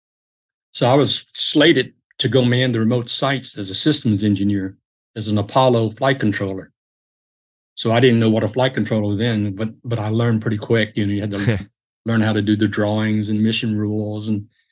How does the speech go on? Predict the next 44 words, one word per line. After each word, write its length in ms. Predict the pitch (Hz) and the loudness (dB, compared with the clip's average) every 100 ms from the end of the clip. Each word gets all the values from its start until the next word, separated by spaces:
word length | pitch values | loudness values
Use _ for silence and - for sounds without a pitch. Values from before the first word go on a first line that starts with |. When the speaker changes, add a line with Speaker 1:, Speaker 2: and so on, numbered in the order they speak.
| _ - | _ -8
Speaker 1:
and 120 | 104 | -6
procedures. 800 | 104 110 - 117 107 113 120 - _ _ _ _ _ _ _ _ _ _ | -2 0 2 2 2 0 0 -4 _ _ _ _ _ _ _ _ _ _
But 100 | 110 | -2
also 480 | 113 139 180 151 113 | 2 2 2 0 0
the, 280 | 110 107 107 _ _ _ _ - | -2 -4 -6 _ _ _ _ -10
the 80 | 139 | -2
first 240 | 180 165 | 0 2
time 180 | 151 139 | 4 2
I 80 | 123 | 4
got 220 | 127 131 | 0 -2
to 80 | 123 | -2
go 140 | 123 | 0
out 180 | 131 127 | 0 0
on 120 | 117 | -2
a 60 | 110 | -2
remote 320 | 107 120 123 | -2 -2 -4
site 400 | - 151 156 - | -4 -2 -2 -4
was, 320 | 120 104 - | -6 -8 -6
uh, 200 | 104 95 - _ _ _ - | -6 -8 -12 _ _ _ -4
on 100 | 110 | -2
Gemini 460 | 110 135 123 113 113 | 4 4 4 2 0
eight. 400 | 156 180 - - _ _ _ _ _ _ _ _ _ _ _ - | 2 0 -2 -12 _ _ _ _ _ _ _ _ _ _ _ -12
And 120 | 113 | -4
I 100 | 123 | -2
was 120 | 123 | 0
with 140 | 123 110 | -2 -2
the 80 | |
team 320 | 104 151 151 127 | -2 6 6 6
that 160 | 107 | 2
was 240 | 104 95 - | -2 -4 0
headed 360 | 139 131 113 | 0 0 -6
for 160 | - 113 | -4 0
the, 260 | 107 104 | 0 2
uh, 140 | 101 95 | 0 0
Rose 300 | 110 131 135 | 2 2 2
Knot 220 | 127 107 | -2 -2
Victor 340 | 110 156 - | -2 -2 -2
in 80 | 110 | -4
the 60 | 104 | -2
middle 280 | 117 117 110 | -2 -2 -6
of 100 | 107 | -4
the 60 | |
Atlantic 340 | 107 113 117 110 | -4 -2 -2 -2
Ocean. 420 | 135 139 92 | -2 -4 -10